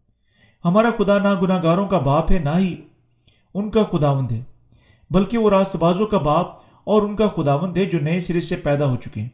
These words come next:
اور اپنے گناہوں کی معافی حاصل کر چکے ہیں۔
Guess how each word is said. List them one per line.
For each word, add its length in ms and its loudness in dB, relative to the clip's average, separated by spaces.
اور 140 2
اپنے 260 -2
گناہوں 300 2
کی 120 -4
معافی 380 0
حاصل 320 0
کر 140 -4
چکے 280 -10
ہیں۔ 100 -12